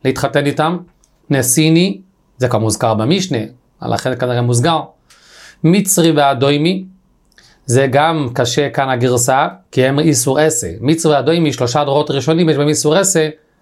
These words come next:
והגמרא אומרת, "לעשו ישר חי ולהבין", כנראה לאו דווקא,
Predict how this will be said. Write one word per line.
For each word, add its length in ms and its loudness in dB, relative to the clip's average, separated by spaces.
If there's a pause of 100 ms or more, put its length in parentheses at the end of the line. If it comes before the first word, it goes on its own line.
(120)
והגמרא 500 2
אומרת, 280 0
"לעשו 240 0
ישר 360 0
חי 220 0
ולהבין", 480 2 (300)
כנראה 340 4
לאו 220 2
דווקא, 360 -2